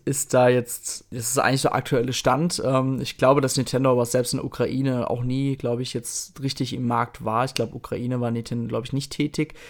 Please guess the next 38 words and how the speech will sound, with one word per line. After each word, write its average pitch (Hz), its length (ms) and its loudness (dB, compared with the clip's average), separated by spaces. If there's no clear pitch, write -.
Da 127 120 0
habe 123 100 2
ich 123 80 -4
mal 131 80 2
auch 131 160 0
ein 151 60 2
bisschen 147 180 0
recherchiert, 135 600 -2
da 123 120 -4
habe 127 140 -4
ich - 180 -8
nichts - 300 -6
gefunden. 165 600 2
Ähm, 127 460 4
ja. 113 300 -2
Oder 151 180 8
weißt 143 220 6
du 165 100 2
was 170 200 2
von 170 160 0
deiner 156 240 4
Zeit? 151 500 0
Ich - 140 -10
denke 143 240 0
mal, 135 240 2
wenn, 147 400 2
wenn, 135 140 4
dann 135 120 2
wird's 127 220 2
ja 123 60 2
irgendwie 131 180 0
über 127 240 0
Nintendo 127 340 0
of 120 140 -2
Europe 139 220 2
gelaufen 117 360 -2
sein, 110 240 -2
oder? 135 260 -4